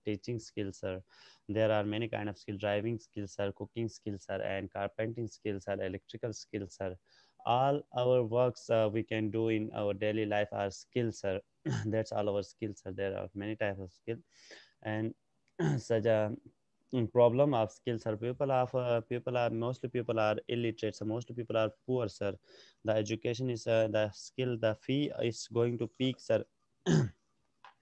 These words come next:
Uh, and mostly people are, uh, busy in their life.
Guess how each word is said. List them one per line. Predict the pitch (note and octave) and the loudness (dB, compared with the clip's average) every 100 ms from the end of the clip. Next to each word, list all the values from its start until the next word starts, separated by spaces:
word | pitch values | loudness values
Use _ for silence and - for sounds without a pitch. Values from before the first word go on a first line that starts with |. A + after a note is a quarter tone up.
| _ | _
Uh, | G2+ G2+ G2+ | -4 -4 -4
and | G#2 G#2 G#2+ G#2+ | -4 -4 -2 -2
mostly | A#2 C#3+ D3+ | 0 0 0
people | C#3 C3 C3 B2 | 0 2 4 4
are, | A#2 | 6
uh, | A#2 A2 G#2+ | 6 4 4
busy | A2 G#2+ A#2 | 2 2 2
in | A2+ G#2+ | 2 2
their | A2 G#2+ | 2 2
life. | G#2 G2+ G2+ | 0 0 -2